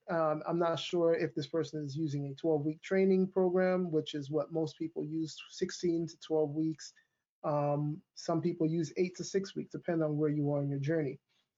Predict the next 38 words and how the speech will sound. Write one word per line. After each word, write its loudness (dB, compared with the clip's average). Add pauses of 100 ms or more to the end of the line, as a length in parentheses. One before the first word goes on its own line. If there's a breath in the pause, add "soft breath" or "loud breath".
(160)
So 2 (920)
while 4
you're 4
working 4
out, 2
you 0
need -2
to -2
be 2
able 2
to -8
put -4
down 2
a -4
substantial 0
amount 2
of -4
water 0 (300)
on 0
a 0
regular 0
basis. -6
So 0
I'm 0
talking 0
about 0
gallons 0
to -4
a -6
gallon 0
and -2
a -2
half -4
is -14
what -8
you're -12
gonna -14
do. -8